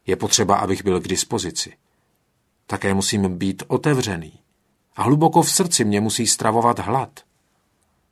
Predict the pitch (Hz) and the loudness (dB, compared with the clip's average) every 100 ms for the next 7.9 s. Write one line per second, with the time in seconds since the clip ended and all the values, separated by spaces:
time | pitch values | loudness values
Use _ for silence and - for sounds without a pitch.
0 | _ _ _ _ _ _ - 87 95 98 | _ _ _ _ _ _ -12 -2 0 0
1 | 101 98 92 98 107 104 82 76 _ _ | -2 -2 -2 -4 -4 -6 -8 -12 _ _
2 | _ _ _ _ _ _ _ _ 98 113 | _ _ _ _ _ _ _ _ -2 -2
3 | 90 - - - - _ _ _ _ _ | -4 -10 -14 -18 -20 _ _ _ _ _
4 | _ 95 95 95 90 90 85 82 92 104 | _ -4 0 -2 -2 -6 -6 -2 -2 0
5 | 98 104 90 87 85 80 - 80 76 90 | -2 -2 0 0 -2 -6 -10 -12 -10 -10
6 | 85 101 113 101 92 95 85 82 80 - | -6 -4 -2 -4 -2 -4 -4 -6 -8 -10
7 | 82 - - 85 - 92 82 87 85 | -10 -10 -8 -8 -8 -8 -6 -10 -14